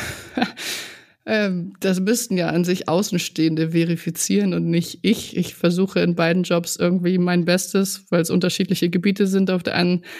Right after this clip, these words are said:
Seite, ja, darf und muss ich in gewisser Weise, Weise meine Kinder erziehen, ähm, und sie auf das Leben vorbereiten, wo ich hoffentlich guten Einfluss hab, aber da wird auch sicher mal was schiefgehen. Das werden sie mir dann in zwanzig Jahren selber spiegeln.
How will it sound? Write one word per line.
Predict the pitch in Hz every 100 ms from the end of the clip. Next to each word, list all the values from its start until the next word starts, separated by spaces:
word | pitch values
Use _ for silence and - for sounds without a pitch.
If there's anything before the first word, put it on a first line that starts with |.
| - -
Seite, | - 196 196 190 190 - - - - _ _ _ -
ja, | 214 190
darf | 170 170 190 190 220
und | 214 196
muss | 202 226
ich | 220 220 - - _ - 147
in | 190
gewisser | 196 190 202 208
Weise, | 226 202 208 -
Weise | 226 220 185 190 196
meine | 196 190
Kinder | 175 220 208
erziehen, | 202 190 - 214 220 233 233 - -
ähm, | 190 185 185
und | 185
sie | 185 175
auf | 175
das | 180 180
Leben | 202 208
vorbereiten, | 208 196 190 190 196 202 196 _ _ _ _ - -
wo | 214 185
ich | 190
hoffentlich | 190 202 190 185 - - 202 - _
guten | 214 233 240
Einfluss | 208 214 214 214 220
hab, | 220 -
aber | 190 185 180
da | 185 180
wird | 185
auch | 185
sicher | 175 196 190
mal | 190
was | 185 -
schiefgehen. | 233 233 233
Das | 202 185
werden | 185 185
sie | 185
mir | 185
dann | 185
in | 185
zwanzig | - 190 185
Jahren | 185 180
selber | 180 190 202
spiegeln. | - 214 214 214